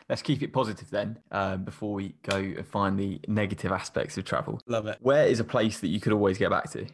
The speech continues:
Speaker 2: Lake Tahoe in
Speaker 1: Okay.
Speaker 2: California. That was, that was a bit, being a lad from Leicester. So I, I don't know why our school, our school, the school I went to is now shut down as a,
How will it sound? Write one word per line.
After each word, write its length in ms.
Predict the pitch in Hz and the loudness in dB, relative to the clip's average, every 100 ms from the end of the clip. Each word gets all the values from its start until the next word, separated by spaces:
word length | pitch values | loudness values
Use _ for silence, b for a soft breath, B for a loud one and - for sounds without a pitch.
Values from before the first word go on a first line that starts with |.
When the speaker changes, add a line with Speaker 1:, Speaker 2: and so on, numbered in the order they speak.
| - | -2
Speaker 2:
Lake 320 | 123 123 - | 0 0 -4
Tahoe 640 | - 120 117 110 98 92 98 _ | -2 2 4 2 0 -4 -8 _
in 100 | - | -10
Speaker 1:
Okay. 80 | 107 | -2
Speaker 2:
California. 560 | - 151 147 101 92 87 _ _ - | 0 0 0 -4 -4 -8 _ _ -4
That 280 | 135 151 127 | -2 0 -2
was, 220 | 110 - - | -4 -6 -2
that 220 | 151 156 | 2 4
was 180 | 131 120 | 4 4
a 40 | |
bit, 580 | 107 120 113 101 - 87 | 2 0 0 -4 -10 0
being 200 | 156 147 | 4 6
a 40 | |
lad 200 | 143 139 | 4 2
from 100 | - | 4
Leicester. 440 | 131 127 - 92 92 | 2 2 2 2 4
So 160 | 117 | 6
I, 280 | 143 - - | 4 4 0
I 40 | |
don't 120 | 226 247 | 4 4
know 80 | |
why 240 | 202 202 160 | 6 6 6
our 160 | 123 | 4
school, 400 | 113 - 156 110 | 4 4 4 4
our 140 | 107 165 | 4 2
school, 320 | - 165 127 - - - | 6 4 4 -2 -12 -4
the 100 | 156 | -2
school 280 | - 190 160 | 2 4 6
I 60 | |
went 220 | 147 147 147 | 6 4 2
to 120 | 110 | 0
is 120 | 104 | 2
now 380 | 120 117 107 104 b b | 2 4 2 -2 b b
shut 320 | - 135 135 | 2 2 2
down 280 | 131 110 98 | 2 2 2
as 140 | 101 | 2
a, 280 | 101 101 98 | 2 0 -2